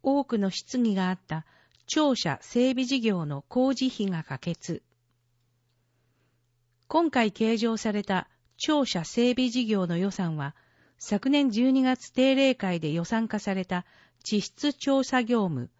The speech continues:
設計業務に引き続き、建設工事費として七億八千八十二万一千円が計上されました。予算決算委員会では、市の選挙管理委員会が利用している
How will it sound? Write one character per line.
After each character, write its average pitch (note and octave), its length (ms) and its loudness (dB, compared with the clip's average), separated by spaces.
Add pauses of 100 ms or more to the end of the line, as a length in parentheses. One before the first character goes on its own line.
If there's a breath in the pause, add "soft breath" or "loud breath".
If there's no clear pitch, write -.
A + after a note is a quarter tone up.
(340)
設 - 340 -2
計 C#4 220 2
業 C#4+ 200 2
務 G3+ 180 0
に D3+ 100 -4
引 C#3+ 140 -8
き - 100 -10
続 E3 260 -6
き、 - 240 -8 (600)
建 C4+ 240 2
設 - 280 -4
工 C#4 220 0
事 C4+ 120 0
費 - 120 -6
と F#3 140 -2
し - 100 -8
て D#3+ 220 -6 (420)
七 B3+ 320 4
億 A#3+ 180 0
八 F3+ 180 -2
千 B3+ 260 0
八 F3+ 260 -4
十 B3+ 200 2
二 B3 120 4
万 B3 300 2
一 F3 120 -4
千 B3 340 2
円 A#3 200 2
が A3+ 140 0
計 G#3+ 240 0
上 G#3 200 0
さ G3 140 -4
れ F#3+ 100 0
ま F3+ 120 -2
し - 100 -12
た。 - 200 -10 (2000)
予 C4 140 2
算 C#4 240 2
決 G#3 200 -2
算 B3+ 280 2
委 C4 260 2
員 C4 100 2
会 F#3+ 240 -2
で F3 100 -2
は、 E3 200 -4 (400)
市 - 260 -2
の G3+ 220 0
選 C4 240 -2
挙 C4+ 160 -2
管 C#4 240 2
理 C4+ 160 0
委 - 60 0
員 C4+ 260 2
会 F#3 260 0
が D#3 140 -2
利 F3 140 -2
用 A3+ 180 2
し - 60 -6
て G#3+ 140 -2
い G3 120 0
る F#3 180 -2